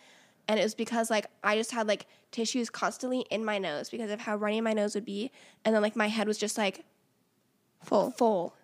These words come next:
Speaker 1: Like,
Speaker 2: I,
Speaker 1: five
Speaker 2: like,
Speaker 1: pounds
Speaker 2: literally,
Speaker 1: heavier.
Speaker 2: during covid, I don't know if this is, like, gross or not, but, like, I'd be like, "Oh, I think my nose, like, feels full. It isn't, like, runny.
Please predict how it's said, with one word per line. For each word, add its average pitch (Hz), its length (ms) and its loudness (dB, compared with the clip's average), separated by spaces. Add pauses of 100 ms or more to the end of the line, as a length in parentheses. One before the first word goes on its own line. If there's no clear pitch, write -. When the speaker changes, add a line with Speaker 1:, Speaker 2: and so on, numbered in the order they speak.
(120)
Speaker 1:
Like, 240 120 -6
Speaker 2:
I, 254 240 8
Speaker 1:
five 294 40 10
Speaker 2:
like, 320 120 8
Speaker 1:
pounds 247 80 8
Speaker 2:
literally, 233 220 6
Speaker 1:
heavier. 190 220 2
Speaker 2:
during 233 220 6
covid, 220 500 4
I 196 60 2
don't 214 80 4
know 208 80 2
if 240 60 -8
this 233 180 -10
is, 220 80 -4
like, 202 180 0
gross 214 260 4
or 214 40 2
not, 190 220 2
but, 202 60 2
like, 196 200 4 (300)
I'd 247 80 6
be 247 40 8
like, 240 200 6
"Oh, 330 80 12
I 302 80 8
think 302 120 4
my 294 100 6
nose, 226 200 6
like, 196 180 0
feels 202 260 2
full. 131 260 2
It - 180 0
isn't, 254 220 4
like, 277 180 6
runny. 202 480 6